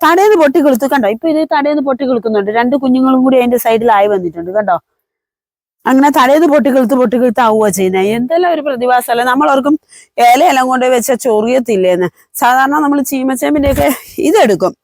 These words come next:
തണ്ടെടുത്തിട്ട് നമ്മൾ പുളിയിട്ട് കറി വെക്കാറുണ്ട്, മോര് കറി വെക്കാറുണ്ട്, തോരൻ കറി വെക്കാറുണ്ട്, എല്ലാം ചെയ്യുന്നുണ്ട്. പക്ഷെ ഇങ്ങനത്തെ ഒരു ചേമ്പ് എനിക്ക് അറിയത്തേ ഇല്ലായിരുന്നു കേട്ടോ. അപ്പൊ നമുക്ക് ഇതിനെ റെഡി ആക്കാൻ പോയിട്ട്, അപ്പൊ നമ്മൾ ഇലയും തണ്ടും കൂടി ഒന്നും കൂടി കഴുകി എടുത്തിട്ടുണ്ടേ. ഇപ്പൊ എന്നാ ചെയ്യുന്നതെന്ന് ചോദിച്ചാല്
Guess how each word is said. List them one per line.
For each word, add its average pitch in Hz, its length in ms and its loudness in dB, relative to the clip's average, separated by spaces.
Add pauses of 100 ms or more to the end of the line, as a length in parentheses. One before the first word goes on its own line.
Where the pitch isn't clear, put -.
(480)
തണ്ടെടുത്തിട്ട് 302 640 0
നമ്മൾ 277 200 0 (140)
പുളിയിട്ട് 262 400 0
കറി 247 160 2
വെക്കാറുണ്ട്, 233 540 0
മോര് 233 260 0
കറി 247 200 0
വെക്കാറുണ്ട്, 220 440 -4
തോരൻ 226 320 0 (100)
കറി 247 200 0
വെക്കാറുണ്ട്, 208 420 -2
എല്ലാം 226 220 0
ചെയ്യുന്നുണ്ട്. 208 260 -4
പക്ഷെ 247 180 -2
ഇങ്ങനത്തെ 277 260 0
ഒരു 277 100 -4
ചേമ്പ് 262 180 -6 (540)
എനിക്ക് 392 200 4
അറിയത്തേ 262 360 2
ഇല്ലായിരുന്നു 202 320 0
കേട്ടോ. 214 180 -2
അപ്പൊ 240 160 -2
നമുക്ക് 294 220 -2
ഇതിനെ 302 240 0
റെഡി 277 240 0
ആക്കാൻ 185 280 -2
പോയിട്ട്, 185 280 0 (1300)
അപ്പൊ 247 120 2 (100)
നമ്മൾ 277 160 0 (160)
ഇലയും 262 260 0
തണ്ടും 262 220 0
കൂടി 277 120 0 (100)
ഒന്നും 247 220 0
കൂടി 277 200 -2
കഴുകി 240 400 0
എടുത്തിട്ടുണ്ടേ. 214 560 -2 (800)
ഇപ്പൊ 220 160 -2
എന്നാ 226 180 0
ചെയ്യുന്നതെന്ന് 214 380 2
ചോദിച്ചാല് 214 360 2